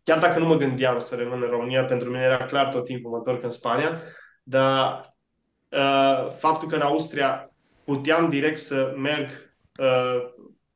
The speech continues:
pe secția de oncologie și să zic: „Eu vreau să muncesc aici”, și, în teorie, să nu fie alt impediment decât voința mea și faptul să existe un loc și șeful sau șefa să mă vrea,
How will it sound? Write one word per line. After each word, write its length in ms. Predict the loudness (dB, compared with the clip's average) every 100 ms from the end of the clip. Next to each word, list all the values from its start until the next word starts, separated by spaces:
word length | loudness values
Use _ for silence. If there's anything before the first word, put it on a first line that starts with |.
| _ _ _ _
pe 120 | -6
secția 380 | 0 0 2 2
de 60 |
oncologie 520 | 2 0 0 0 -2 -6
și 140 | -8
să 120 | -6
zic: 400 | -4 -4 -6 -20 -20 -8
„Eu 180 | 0 2
vreau 200 | 4 4
să 120 | 4
muncesc 480 | -2 -4 -4 -4 0
aici”, 360 | 2 2 0 -4 -6 -12 _ _
și, 640 | -10 -8 -4 -2 -2 -2
în 180 | -2 -2
teorie, 300 | 0 2 2
să 120 | 0
nu 100 | -2
fie 200 | -4 0
alt 220 | 2 2 -2
impediment 720 | -4 -2 -2 -2 -4 -4 -4
decât 400 | -6 -2 -2 -2
voința 540 | 4 6 6 2 0
mea 260 | 0 2 0
și 440 | -2 -10 -10 -12 -18 -2
faptul 360 | 2 2 0
să 120 | -4
existe 440 | -6 -4 -4 -2 -2
un 140 | 0
loc 240 | 4 4 2
și 500 | -8 -8 -6 -8 -8
șeful 720 | -6 -4 -4 -6 -8 -8 -12
sau 220 | -8 -8
șefa 240 | -6 -6 -6
să 140 | -6
mă 120 | -6 -2
vrea, 380 | 2 2 0